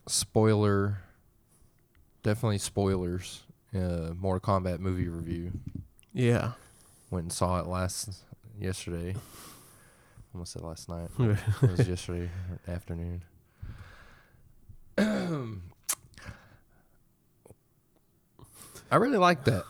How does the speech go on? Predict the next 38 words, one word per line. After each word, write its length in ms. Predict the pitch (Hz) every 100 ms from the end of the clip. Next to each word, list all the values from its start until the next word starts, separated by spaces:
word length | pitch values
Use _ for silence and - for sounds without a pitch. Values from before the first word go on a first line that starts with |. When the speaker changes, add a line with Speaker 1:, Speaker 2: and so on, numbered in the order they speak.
| - -
Speaker 2:
<laughs> 260 | 202 - 110
Speaker 1:
new 200 | 113 107
Mortal 220 | 101 95 104 92
Kombat. 280 | 90 87 - - -
Uh, 500 | 104 101 95 92 90 90 - _ _ _ _ _ _ _ _ _ _ _ _ _ 104
I 40 |
mean, 140 | 104 107
I've 80 |
been 120 | 113 104
a 40 |
fan 220 | - 110
of 60 | 98
Mortal 240 | 98 92 104 95
Kombat 180 | 95
since 440 | 92 98 - - - - - - - - - - - -
it 120 | 95
came 200 | 110 95
out 100 | 95
in 60 | 87
the 180 | 90
nineties 500 | 95 95 90 90 - -
during 160 | 92 90
my 100 | 82
childhood, 600 | - 98 95 95 90 87
but, 220 | 85 82 - - - _ _ - 101
uh, 440 | 90 87 85 80 85 - - - - - _ -
I 60 |
really 240 | 110 127 120
like 220 | 117 113
their 100 | 107
take 300 | - 113 104
on 140 | 92 90
this 240 | 95 -
one. 240 | 82 82 82 - -
It's, 240 | 92 -
it 220 | 95 87 101
was 180 | 92
different. 480 | 98 104 - 117 110